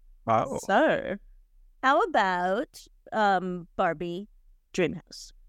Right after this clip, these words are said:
Speaker 2: Oh my God. Yeah, okay. That's actually a really good one.
Speaker 1: <laughs>
Speaker 2: 'Cause I'm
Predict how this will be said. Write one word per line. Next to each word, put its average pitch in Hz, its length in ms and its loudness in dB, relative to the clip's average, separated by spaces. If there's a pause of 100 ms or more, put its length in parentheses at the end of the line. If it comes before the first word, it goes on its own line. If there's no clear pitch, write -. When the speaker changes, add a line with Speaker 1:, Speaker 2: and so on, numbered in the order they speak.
Speaker 2:
Oh 233 80 0
my 208 120 4
God. 156 420 -2 (280)
Yeah, 151 180 2
okay. 147 220 -4
That's 147 220 -6
actually - 280 -6
a 127 40 -6
really 120 280 -2
good - 140 -6
one. 80 300 -4 (1120)
Speaker 1:
<laughs> - 0 -
Speaker 2:
'Cause - 280 -2 (1120)
I'm 208 240 2